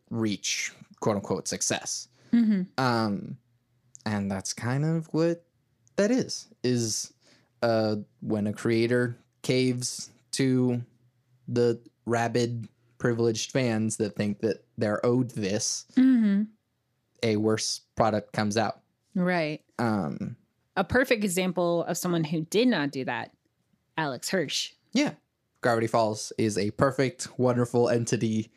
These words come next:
Speaker 2: <laughs>
Speaker 1: and it was exactly what it needed to be, and leave it there because it's great.
Speaker 2: Yep.
Speaker 1: Perfect.
Speaker 2: Yeah.
Speaker 1: Uh, also Over the Garden Wall. That's another one that, like,
Speaker 2: Yes.
Speaker 1: was its own thing, and it's solid,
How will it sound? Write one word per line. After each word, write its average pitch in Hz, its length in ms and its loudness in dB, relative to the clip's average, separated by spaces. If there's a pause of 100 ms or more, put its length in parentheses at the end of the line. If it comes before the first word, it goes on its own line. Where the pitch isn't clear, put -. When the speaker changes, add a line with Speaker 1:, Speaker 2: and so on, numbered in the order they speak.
(180)
Speaker 2:
<laughs> - 240 -18
Speaker 1:
and 104 460 2
it 104 220 0 (260)
was 113 320 0
exactly 123 480 2
what 123 180 4
it 113 100 4
needed 131 280 2
to 135 100 0
be, 117 360 2 (400)
and 107 460 0
leave 110 240 0
it 110 120 -2
there 101 380 0
because 98 260 -4
it's 92 140 -6
great. - 200 -6 (340)
Speaker 2:
Yep. 190 180 2
Speaker 1:
Perfect. - 240 -14 (260)
Speaker 2:
Yeah. 208 200 0
Speaker 1:
Uh, 113 200 6
also 113 360 2
Over 98 200 0
the 98 100 0
Garden - 240 -4
Wall. - 260 -6
That's - 220 -6
another - 240 -2
one 117 340 -4
that, 101 160 -2
like, - 380 -6 (160)
Speaker 2:
Yes. - 420 -4 (220)
Speaker 1:
was 104 300 0
its 101 140 0
own 117 200 2
thing, 147 400 0 (160)
and 107 140 0
it's 92 140 -4
solid, 120 460 2